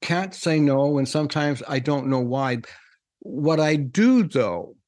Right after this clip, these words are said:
is I get the guarantee, um, that I'll get involved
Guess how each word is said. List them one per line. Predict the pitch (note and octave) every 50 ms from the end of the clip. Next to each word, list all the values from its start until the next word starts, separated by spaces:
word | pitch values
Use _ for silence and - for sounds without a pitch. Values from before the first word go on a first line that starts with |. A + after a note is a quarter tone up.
| _ _ _ _ _ _ _ _ _ _ _ _ _ _ _ _ _ _ _ _ _ _ _ - -
is | D3+ D3+ D3 D3 C3+ A#2+ - - _ _ _ _ _ _ _ _ _ _ _ _ _ _ _ _ _ _ -
I | C#3+ D3 D#3 D#3+
get | D3 C#3 B2+ B2 E3+ D#3+ - - -
the | D3 C#3+
guarantee, | C3 B2 C#3 E3 D#3+ E3+ F#3+ G#3+ G#3+ G3 F3 D3+ - - - - C#3 A#2 A2 A2 B2 C#3 D#3 D#3+
um, | C3+ B2+ C3 C3 B2 A#2+ - _ -
that | C#3 B2+ B2 A#2+ A#2 A#2+ C#3 C#3+ C#3 C3
I'll | C3 C3 C3
get | B2 A#2+ D3+ D#3 E3+ F#3+
involved | F#3+ F3+ E3 C#3 C#3+ C#3 C3 C3 C3+ C3 C3 A#2+ A2